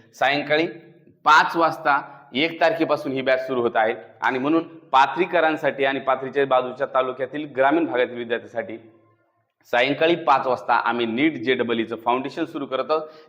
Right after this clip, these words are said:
जे की सातवी, आठवी आणि नववीच्या विद्यार्थ्यांसाठी असेल, जेणेकरून आपलं पाल्य ज्या वेळेला अकरावी, बारावी जाईल, भलेही कुठेही कोचिंग घेत असेल, तर त्यावेळेला अकरावी, बारावी जाईल, तर त्यावेळेला त्याच्या सगळ्या संकल्पना ज्या आहेत त्या क्लिअर झालेल्या असतील.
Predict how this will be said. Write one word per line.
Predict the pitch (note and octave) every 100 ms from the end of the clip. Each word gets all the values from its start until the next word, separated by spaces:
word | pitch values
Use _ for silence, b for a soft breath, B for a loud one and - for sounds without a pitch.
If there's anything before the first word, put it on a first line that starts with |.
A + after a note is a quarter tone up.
| A#2
जे | C3
की | C3+ -
सातवी, | - C3 - D#3+ F3
आठवी | C3 B2 C3+
आणि | C3 B2
नववीच्या | A#2 A#2+ C#3 D3
विद्यार्थ्यांसाठी | B2+ B2 A2+ A2 G#2+
असेल, | A2 B2+ D3+ B B -
जेणेकरून | G#2 D#3 F#3+ F#3 F3 D#3+
आपलं | C3 D3+
पाल्य | C#3+ B2+ B2 A#2
ज्या | A#2
वेळेला | A#2 B2 A#2
अकरावी, | A2+ E3+ G3+
बारावी | F3 D3 C3+ B2
जाईल, | A#2 A#2 - - -
भलेही | C3+ D3 F3 G3+
कुठेही | G3+ E3+ E3+
कोचिंग | D#3+ D#3+ C#3+ C3
घेत | A#2+
असेल, | A#2 - G#2+ - - _
तर | -
त्यावेळेला | D3 D#3 -
अकरावी, | B2 D#3 E3
बारावी | D3 C3+ B2+
जाईल, | A#2 C3 D#3
तर |
त्यावेळेला | B2 C3 B2 B2 B2
त्याच्या | C#3 B2+ C3
सगळ्या | C3 A#2+ A2 C#3+
संकल्पना | D3+ C3 A2+ A2+ A2+ A2
ज्या | G2+ G2+
आहेत | A#2
त्या | - C#3+
क्लिअर | - A2+ A#2
झालेल्या | G2 G#2+ G2 F#2+
असतील. | F#2+ C#3+ E3+ -